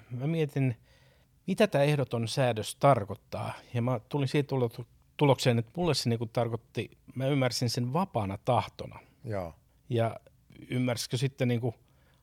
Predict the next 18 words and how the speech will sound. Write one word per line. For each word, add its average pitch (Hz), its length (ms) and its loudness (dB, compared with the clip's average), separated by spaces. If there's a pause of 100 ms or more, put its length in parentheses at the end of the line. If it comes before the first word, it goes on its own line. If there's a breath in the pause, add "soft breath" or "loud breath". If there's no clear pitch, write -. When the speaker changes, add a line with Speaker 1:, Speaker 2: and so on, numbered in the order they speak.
Speaker 1:
Alma 139 320 4
myöskin, 120 380 0
että 113 140 -6
jos - 140 -6
hän 127 200 0 (460 soft breath)
olisi 139 340 2
enkeli, 120 500 4
niin 107 160 -2 (460 soft breath)
pystyisikö 139 500 -2
hän 120 160 0
niinku 113 200 -2
sillä 117 320 -2 (460)
samalla 151 380 2
tavalla 120 340 2
käännyttää 113 640 -2
ihmisiä, 113 400 0
kun 107 200 -6
hän 104 180 -2